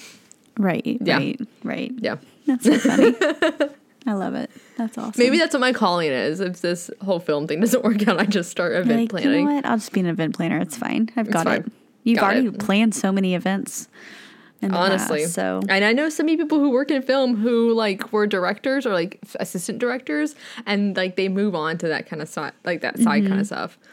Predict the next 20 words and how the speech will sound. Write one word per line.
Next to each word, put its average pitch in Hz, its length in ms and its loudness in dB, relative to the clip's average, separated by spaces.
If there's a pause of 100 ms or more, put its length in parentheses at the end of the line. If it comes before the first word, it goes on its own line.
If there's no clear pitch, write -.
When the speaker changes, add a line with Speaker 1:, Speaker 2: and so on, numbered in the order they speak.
(140)
Speaker 1:
Yeah. 339 340 0
Speaker 2:
Um, 156 80 -6
Speaker 1:
Well, 220 140 2
it 226 120 -2
seems 262 240 2
like 208 140 -2
fun. 123 480 -2 (200)
It's, 190 220 -2
like, 180 140 0
Speaker 2:
Yeah. 151 120 2
Speaker 1:
a 175 40 -4
fun 170 240 -2
thing 185 160 -2
to - 120 -6
do - 60 -2
on - 140 -2
the 202 60 -4
side, - 280 -4 (160)
so. - 300 -2 (480)
Speaker 2:
Yeah. 156 160 -4